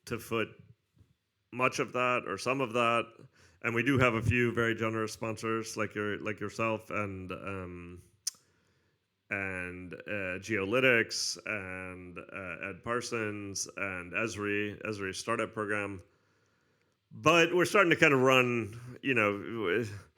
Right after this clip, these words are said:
the gap is starting to, you know, widen between costs and, and, and income.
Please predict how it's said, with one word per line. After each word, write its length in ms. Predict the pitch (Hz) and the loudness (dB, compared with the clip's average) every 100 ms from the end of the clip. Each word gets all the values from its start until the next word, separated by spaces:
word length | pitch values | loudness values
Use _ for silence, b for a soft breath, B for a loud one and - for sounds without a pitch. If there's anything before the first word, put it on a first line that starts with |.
| B B B B | B B B B
the 80 | 139 | 6
gap 340 | 143 170 156 | 10 10 8
is 100 | 147 | 4
starting 280 | - 135 104 | 4 4 4
to, 80 | 101 | 2
you 100 | 98 | 0
know, 80 | 98 | 2
widen 500 | 98 98 85 87 92 | 4 4 2 -8 -2
between 460 | 113 110 107 95 95 | -2 2 0 0 -4
costs 480 | 110 104 95 - | -2 -2 -4 -8
and, 300 | 101 90 87 87 | -8 -8 -10 -6
and, 400 | 95 95 90 85 | -4 -2 -4 -6
and 260 | 90 92 | -6 -4
income. 340 | 90 87 82 | -4 -6 -10